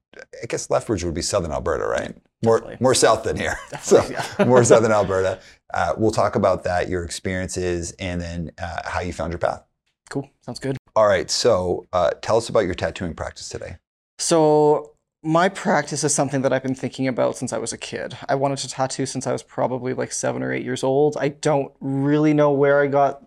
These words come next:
Speaker 2: that into my head, but, uh, it's something I've been wanting to do since I was a kid. So a lot of my practice, I feel like I've been thinking about since I was, thinking about the last twenty years. So my practice is one that I like,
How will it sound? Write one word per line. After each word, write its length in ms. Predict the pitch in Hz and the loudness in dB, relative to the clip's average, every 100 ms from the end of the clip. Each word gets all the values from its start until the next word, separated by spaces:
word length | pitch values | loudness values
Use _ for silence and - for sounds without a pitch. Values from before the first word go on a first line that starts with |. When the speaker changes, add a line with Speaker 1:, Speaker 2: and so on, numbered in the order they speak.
| _ _ _ - | _ _ _ 0
Speaker 2:
that 160 | 143 | 2
into 220 | 143 139 | 2 0
my 140 | 143 139 | 0 2
head, 340 | 143 143 143 | 2 2 2
but, 340 | 127 120 107 _ _ _ _ _ _ | 0 0 -2 _ _ _ _ _ _
uh, 200 | 120 120 | 2 2
it's 80 | 131 | 2
something 260 | 135 135 131 | 0 2 0
I've 60 | |
been 160 | 120 123 | 0 0
wanting 180 | 120 123 | 0 -2
to 60 | - | -4
do 120 | 123 | -8
since 160 | - 117 | -6 -6
I 20 | |
was 120 | 113 | -6
a 40 | |
kid. 300 | 117 123 117 | -6 -4 -4
So 400 | - 135 135 123 - - - _ _ - | 0 2 2 0 -6 -20 -20 _ _ -2
a 80 | 139 | 4
lot 180 | 147 156 | 4 4
of 60 | |
my 100 | 156 | 2
practice, 460 | 147 143 139 139 135 | 2 0 0 0 -4
I 80 | 123 | -2
feel 200 | 135 127 | 0 2
like 160 | 131 | 2
I've 140 | 120 117 | 0 0
been 300 | 123 123 110 | -4 -4 -8
thinking 480 | 113 - 117 123 | -12 -10 -8 -8
about 300 | 117 120 107 | -2 -2 -2
since 160 | 120 113 | -6 -6
I 100 | 101 | -6
was, 340 | 107 98 - | -6 -8 -10
thinking 340 | 98 113 139 123 | -10 -8 -6 -6
about 100 | 113 | -4
the 40 | |
last 200 | 113 87 | -6 -6
twenty 220 | - 120 | -8 -6
years. 280 | 120 107 113 | -4 -4 -4
So 280 | - 110 113 | -4 -4 -4
my 160 | 135 143 | -2 -2
practice 1040 | 135 139 - 139 131 - - - - - - | 2 0 2 0 2 -2 -2 -4 -8 -12 -6
is 260 | 151 139 123 | -2 -2 -2
one 380 | 123 131 135 131 | 0 0 0 0
that 160 | 131 | 0
I 140 | 98 123 | 0 0
like, 260 | 123 123 | -2 -4